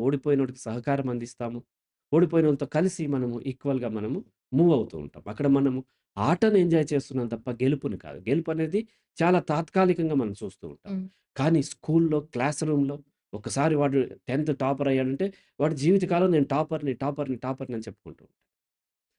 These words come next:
Speaker 1: ఒకసారి ఇంకో దాంట్లో దేంట్లో ర్యాంక్ వచ్చిందంటే జీవితకాలం చెప్పుకుంటూ ఉంటాడు.
Speaker 2: Hmm.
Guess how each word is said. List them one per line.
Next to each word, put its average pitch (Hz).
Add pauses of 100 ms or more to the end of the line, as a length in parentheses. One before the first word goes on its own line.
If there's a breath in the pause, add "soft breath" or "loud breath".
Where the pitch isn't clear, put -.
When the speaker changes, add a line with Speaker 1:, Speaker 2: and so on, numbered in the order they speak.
(140)
Speaker 1:
ఒకసారి 143
ఇంకో 147
దాంట్లో 147
దేంట్లో 139
ర్యాంక్ 139
వచ్చిందంటే 143
జీవితకాలం 139
చెప్పుకుంటూ 131
ఉంటాడు. -
Speaker 2:
Hmm. 196